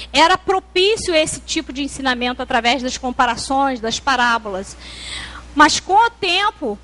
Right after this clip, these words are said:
foi necessário, né, ampliar, explicar isso de uma outra forma. E aí a doutrina espírita vem para, é, o quê?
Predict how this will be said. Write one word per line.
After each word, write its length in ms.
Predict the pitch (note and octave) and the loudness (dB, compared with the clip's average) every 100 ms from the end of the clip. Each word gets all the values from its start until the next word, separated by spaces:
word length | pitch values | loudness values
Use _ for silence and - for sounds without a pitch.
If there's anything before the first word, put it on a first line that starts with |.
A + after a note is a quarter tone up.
| - - | -20 -8
foi 140 | E4+ E4+ | -2 0
necessário, 880 | G4 - G4 - D#4+ F4 F#4 D4 | 0 -2 -4 2 4 4 2 0
né, 260 | C#4+ E4 F#4 - - - - | 0 0 0 -8 -20 -16 0
ampliar, 680 | F4+ B4 G#4 F4+ D4 D#4+ F4 - - - - C4 | 0 4 2 4 4 4 2 -2 -12 -18 -16 -6
explicar 760 | - - F#4+ F#4 F#4 F#4 G#4 | -4 2 2 2 2 4 4
isso 220 | F#4 - D4 | 0 -6 -6
de 80 | |
uma 160 | D4+ C#4+ | -2 0
outra 240 | C#4+ D4+ | 0 -2
forma. 460 | D4+ - A#3+ A#3 B3+ | -6 0 2 2 0
E 120 | C#4+ | 0
aí 220 | C#4+ C#4+ | 0 0
a 60 | D#4+ | -2
doutrina 520 | C4+ D4+ - B3+ C#4 | -2 -4 -4 -4 -2
espírita 720 | C#4+ - - D#4+ F#4 F#4+ F#4+ F#4 - - - | -2 -2 0 2 2 0 -2 -6 -14 -16 -14
vem 580 | G#3+ A3+ E4 D#4+ E4 G#4 - - - - - - | -6 6 8 8 4 -2 -14 -20 -20 -20 -20 4
para, 440 | D4+ C4+ D4 D#4 E4 - - | 8 10 8 4 -2 -12 -8
é, 400 | - C#4+ C#4+ C#4 | 0 2 2 2
o 140 | D4+ D4+ | -2 -2
quê? 360 | D#4+ B3+ F#3+ | 2 2 2